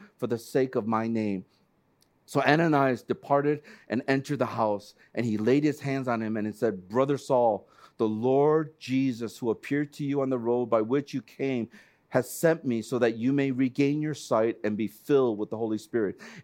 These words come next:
And immediately something like scales fell from his eyes, and he regained his sight. Then he rose and was baptized, and taking food, he was strengthened.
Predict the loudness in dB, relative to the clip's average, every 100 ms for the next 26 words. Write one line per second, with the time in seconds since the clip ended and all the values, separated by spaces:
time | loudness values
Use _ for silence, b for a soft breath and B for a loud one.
0 | 0 0 0 -2 -2 0 0 0 -2 -2
1 | -6 -4 -4 0 -2 2 2 0 -4 -10
2 | -2 0 2 0 -6 _ 2 2 0 -4
3 | -6 -6 -2 0 0 -2 -6 B B -4
4 | 0 0 -2 -2 0 0 0 -4 -6 -2
5 | 0 0 -4 B -4 2 2 2 -2 -2
6 | 0 2 2 0 -4 -6 -2 -2 -2 -2
7 | -2 -2 -2 -2 -2 -4 -12 B -10 -4
8 | -2 -2 -4 -6 -4 -2 -2 -6 b b
9 | -6 -4 -4 -10 -6 -6 -6 -10 -12